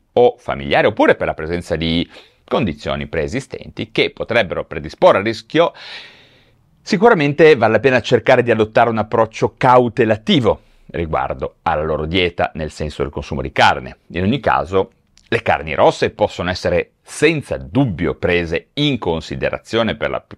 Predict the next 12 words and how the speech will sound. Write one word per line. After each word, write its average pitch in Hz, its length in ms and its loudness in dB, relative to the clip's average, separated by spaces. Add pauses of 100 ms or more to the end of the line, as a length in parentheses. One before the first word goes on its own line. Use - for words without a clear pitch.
propria 92 400 -2
dieta, 127 500 0 (360)
a, - 180 -12 (340)
quasi 104 380 2
ad 76 120 -2
ogni 82 240 -4
livello, 90 420 0
direi, 73 240 -8
fino 82 160 -6
ad 85 60 -6
arrivare 82 220 -2
all'estremo, 92 800 0